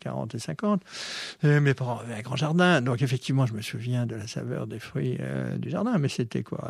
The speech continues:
euh, dix jours par an, euh, pour les framboises. Euh, bon, bref, donc, ou, ou les pêches, elles avaient tout en même temps. Enfin, bon, de, si vous voulez, donc, on a tous ce souvenir-là.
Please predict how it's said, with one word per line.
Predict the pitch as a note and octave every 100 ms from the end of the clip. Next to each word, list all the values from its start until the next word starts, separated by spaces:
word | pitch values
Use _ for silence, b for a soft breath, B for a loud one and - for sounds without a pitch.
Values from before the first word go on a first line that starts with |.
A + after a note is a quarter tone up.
| A#2+ A2+
euh, | A2
dix | A#2+
jours | B2
par | E3+ F#3
an, | A3 - -
euh, | B2+ A2+
pour | A2+
les | A2+
framboises. | B2 A#2 C#3+ D3 B2 -
Euh, | - - -
bon, | -
bref, | A2+ A#2+ -
donc, | C3 B2 - G3 G3 D#3
ou, | C3+
ou | C#3 -
les | B2 C3
pêches, | - F#3 E3+ -
elles | C3+
avaient | A2 G#2+
tout | - B2+
en | A#2+
même | B2 A#2+ C3
temps. | D3+
Enfin, | D3 B2+
bon, | A#2 -
de, | D3 D3+ D3
si | -
vous |
voulez, | D#3 B2+
donc, | D3+ D3
on |
a | B2+
tous | - E3
ce | - A#2+
souvenir-là. | - - C#3 B2+ C#3+ E3+ F#3 G#3